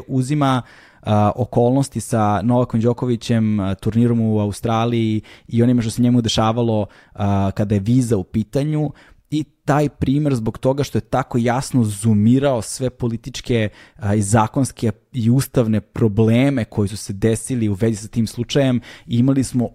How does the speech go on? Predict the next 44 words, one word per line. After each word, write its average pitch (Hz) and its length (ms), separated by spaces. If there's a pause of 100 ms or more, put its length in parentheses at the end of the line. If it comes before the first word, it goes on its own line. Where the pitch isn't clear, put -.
ogoljene 131 580
prilike 127 400
da 110 80
ih - 160
vidimo 120 440
uživo 120 500
u 123 60
javnosti 113 540
iz 104 100
minuta 117 400
u 107 60
minut 117 340
i - 20
sata 113 380
u 101 40
sat. 123 480 (400)
Je 117 120
bio 143 200
dobar 139 380
šlagvort 127 560
zapravo 113 360
da 113 80
govorimo 123 580
o 113 120 (440)
toj 143 200
vrsti 131 360
problema 123 600
sa - 180
ljudima 123 500
koji 110 160
se 101 60
suočavaju 113 580
sa - 120
njime, 113 240
ali 104 160
nisu 107 500 (260)
svetski 107 420
poznate 107 380
face, 117 440 (220)
a 104 120
dešava 107 440
se 101 280
svakog 120 460
dana 107 420